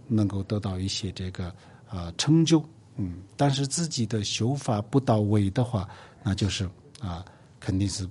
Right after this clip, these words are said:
没有，不，不能起到什么这个作用。嗯，这个如果修行修得好，那比较，嗯，就前面的这些加行啊，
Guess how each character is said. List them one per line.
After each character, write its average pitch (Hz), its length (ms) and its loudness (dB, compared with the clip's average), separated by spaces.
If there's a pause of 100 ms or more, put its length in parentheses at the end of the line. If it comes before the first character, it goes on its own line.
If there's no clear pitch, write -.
没 104 100 -2
有， 95 160 -4 (100)
不， - 100 -8 (340)
不 113 100 4
能 107 180 4
起 - 160 0
到 98 160 -2
什 95 180 -6
么 90 120 -4
这 92 160 -8
个 87 180 -10
作 101 260 -2
用。 95 180 0 (260)
嗯， 92 200 -4 (560)
这 110 140 -4
个 101 380 2 (200)
如 110 140 4
果 120 100 8
修 139 180 10
行 143 180 10
修 123 200 6
得 110 100 2
好， - 220 -4 (140)
那 95 280 4 (440)
比 104 100 -8
较， 101 260 -2 (140)
嗯， 98 280 -2
就 101 240 -6
前 113 280 6
面 120 180 8
的 110 80 4
这 101 140 2
些 101 160 0
加 107 300 2
行 113 340 4
啊， 101 180 2